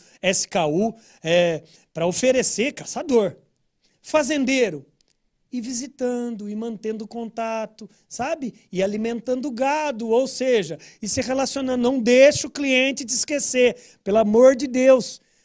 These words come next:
Não deixa o cliente te esquecer. Esse é o papel da prospecção e da pós-venda. Os dois têm esse perfil, né? Um, o hunter é a prospecção, e o,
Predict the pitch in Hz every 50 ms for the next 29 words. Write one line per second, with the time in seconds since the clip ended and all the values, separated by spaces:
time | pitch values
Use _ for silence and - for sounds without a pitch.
0 | _ _ _ 190 196 240 285 285 226 175 220 233 254 277 294 - - - 285 262
1 | 233 - - 240 240 226 226 233 262 269 - 254 208 254 226 - - 294 269 -
2 | - - 226 233 226 180 - - _ _ _ _ _ _ _ _ - 185 240 262
3 | - - 277 269 - 285 269 - - 240 247 247 233 190 - - _ _ _ -
4 | 170 165 160 - 190 202 185 - - 202 185 - - - - 214 226 262 285 302
5 | 302 262 269 262 269 277 277 277 247 - 196 233 247 240 226 196 170 139 - -
6 | _ _ _ _ _ _ _ - 175 160 147 139 208 240 269 262 - 277 277 269
7 | 254 - - _ 277 277 240 - - - 240 277 285 247 - - _ _ _ _
8 | _ _ - 190 240 320 - _ _ _ _ - 208 262 294 277 226 156 - -
9 | - 185 175 143 180 220 240 254 220 - 202 190 185 180 180 - 196 180 - -
10 | - 190 175 - - - 202 208 240 302 320 - _ _ _ _ _ _ _ -
11 | 170 214 269 262